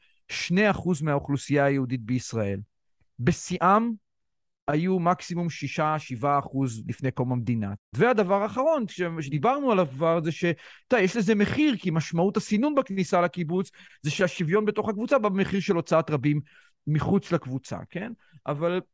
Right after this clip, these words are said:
אתה יודע, חוץ מהשאלה הזאת של שוויון מלא, אבל אני חושב אפשר גם ללמוד הרבה מהתהליכים שקורים בשנים האחרונות בקיבוצים, לגבי איך לבנות חברה שמשלבת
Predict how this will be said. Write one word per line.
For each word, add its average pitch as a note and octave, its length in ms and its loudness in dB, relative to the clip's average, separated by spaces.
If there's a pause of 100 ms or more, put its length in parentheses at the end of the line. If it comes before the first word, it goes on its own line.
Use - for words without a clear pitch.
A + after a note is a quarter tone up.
(160)
אתה A#3 80 0
יודע, G3 100 2
חוץ - 300 -2
מהשאלה E3+ 800 2
הזאת D3+ 240 -2
של C#3+ 140 -6
שוויון E3+ 400 -2
מלא, C#4 300 -2
אבל G#3 100 -2
אני F3+ 120 -2
חושב F#3+ 220 -2
אפשר G#3+ 300 0
גם G3 200 2
ללמוד D#3+ 540 2 (460)
הרבה D3 500 4
מהתהליכים C#3+ 680 0
שקורים D3 500 0
בשנים C#3 420 0
האחרונות C#3 560 2
בקיבוצים, C3+ 760 0 (480)
לגבי D3 680 2
איך E3+ 260 0
לבנות D3+ 360 -2
חברה C#3 420 2
שמשלבת C#3 1080 -2